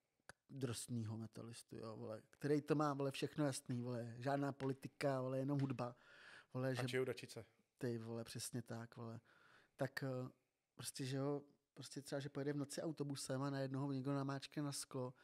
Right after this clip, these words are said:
Speaker 1: a pořádně mu prohrábne zadek a zašeptá mu do ucha: „Tak, teďka tě pořádně ošukám, chlápku.“ Ty vole, to by udělalo trauma, vole, sebevětšímu chlapákovi. A bohužel tohle to prostě ženy zažívají.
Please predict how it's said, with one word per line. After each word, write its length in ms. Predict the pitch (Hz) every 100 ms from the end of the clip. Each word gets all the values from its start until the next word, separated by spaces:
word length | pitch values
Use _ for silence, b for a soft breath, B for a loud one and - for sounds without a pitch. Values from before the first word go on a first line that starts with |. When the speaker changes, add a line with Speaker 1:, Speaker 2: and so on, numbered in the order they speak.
| B B
Speaker 1:
a 60 | 131
pořádně 500 | - 131 135 135 135
mu 100 | 135
prohrábne 580 | 143 135 135 131 135 139
zadek 360 | 135 131 135
a 60 | 139
zašeptá 480 | 131 123 139 131 131
mu 80 |
do 160 | 131 131
ucha: 240 | 123 143
„Tak, 320 | 139 151 120 123
teďka 280 | 127 -
tě 180 | 131 135
pořádně 460 | 127 131 131 135 135
ošukám, 580 | 139 - 160 135 151 113 -
chlápku.“ 600 | 107 64 - - 165 - B B B B B -
Ty 120 | 139
vole, 240 | 127 151 165
to 120 | 147
by 120 | 143
udělalo 280 | 139 135 139
trauma, 380 | - 135 135 131
vole, 200 | 135 135
sebevětšímu 560 | - 139 185 - 180
chlapákovi. 600 | 160 143 139 131 - 120
A 60 | 123
bohužel 340 | 123 123 131
tohle 220 | 127 131 120
to 200 | - 139 135 B B B
prostě 600 | - 123 - 143 139 135 - _ _ _ -
ženy 320 | 135 131 135
zažívají. 640 | 131 120 123 120 120 127